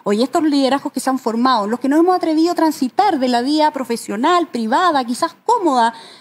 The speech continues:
eh, para al servicio público, de involucrarnos en política, de cambiarla desde dentro y no solamente de mirarla desde afuera,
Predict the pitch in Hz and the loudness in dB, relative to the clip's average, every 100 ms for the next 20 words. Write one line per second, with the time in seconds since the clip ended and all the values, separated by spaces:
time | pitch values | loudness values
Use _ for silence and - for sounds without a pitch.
0 | _ - 240 226 233 - 233 226 - 226 | _ 0 2 0 0 0 2 2 2 0
1 | 220 226 214 269 370 381 359 370 370 349 | 0 -2 0 0 0 -2 -2 0 2 0
2 | 339 359 320 269 247 233 214 294 359 359 | 0 -2 0 -2 -2 -2 0 0 2 0
3 | 330 311 330 330 320 269 233 226 277 320 | 0 0 0 0 0 0 -2 -2 0 2
4 | 320 277 208 208 220 381 339 - 214 226 | 2 0 -2 -2 0 2 2 0 -4 -4
5 | 269 277 240 269 294 294 240 214 208 269 | -4 -2 -2 -2 -2 -2 -2 -2 0 2
6 | 294 277 214 190 277 339 349 | 2 0 -2 -4 -2 0 0